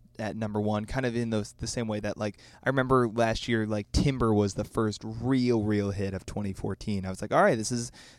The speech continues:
this is the first real hit." And I kind of feel like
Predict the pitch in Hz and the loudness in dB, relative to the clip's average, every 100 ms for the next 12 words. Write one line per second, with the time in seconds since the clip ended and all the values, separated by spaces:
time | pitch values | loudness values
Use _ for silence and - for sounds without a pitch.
0 | - 113 117 123 120 127 127 156 143 - | -10 -8 -2 -2 0 0 2 2 0 -2
1 | - _ _ _ - 120 113 127 - - | -14 _ _ _ -4 -2 0 -4 -4 -4
2 | - 254 269 - - 233 208 185 | -2 -2 -2 -2 0 2 4 2